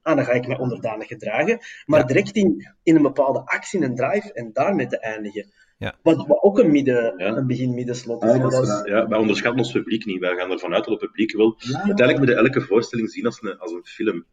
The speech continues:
Speaker 3: En je hebt maar vijf minuten voor een stukje van die film te laten zien.
Speaker 2: Ja.
Speaker 3: Dus je gaat niet een volledig verhaal heel mooi kunnen uitspelen.
Speaker 2: Nee, je moet
Speaker 3: Dan heb
Speaker 2: gewoon,
Speaker 3: ik liever
Speaker 2: eh,
Speaker 3: dat je de ontknoping heel mooi uitspeelt,
Speaker 2: Ja.
Speaker 3: of de probleemzetting heel mooi uitspeelt, dan heel snel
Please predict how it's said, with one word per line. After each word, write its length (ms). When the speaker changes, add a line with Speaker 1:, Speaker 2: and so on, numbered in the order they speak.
Speaker 3:
En 120
je 60
hebt 140
maar 160
vijf 180
minuten 220
voor 80
een 60
stukje 240
van 100
die 140
film 180
te 80
laten 220
zien. 300
Speaker 2:
Ja. 180
Speaker 3:
Dus 160
je 120
gaat 200
niet 100
een 80
volledig 280
verhaal 440
heel 260
mooi 240
kunnen 260
uitspelen. 360
Speaker 2:
Nee, 100
je 100
moet 140
Speaker 3:
Dan 120
heb 120
Speaker 2:
gewoon, 160
Speaker 3:
ik 0
liever 140
Speaker 2:
eh, 60
Speaker 3:
dat 100
je 60
de 60
ontknoping 600
heel 180
mooi 260
uitspeelt, 600
Speaker 2:
Ja. 200
Speaker 3:
of 160
de 160
probleemzetting 840
heel 160
mooi 200
uitspeelt, 540
dan 180
heel 280
snel 560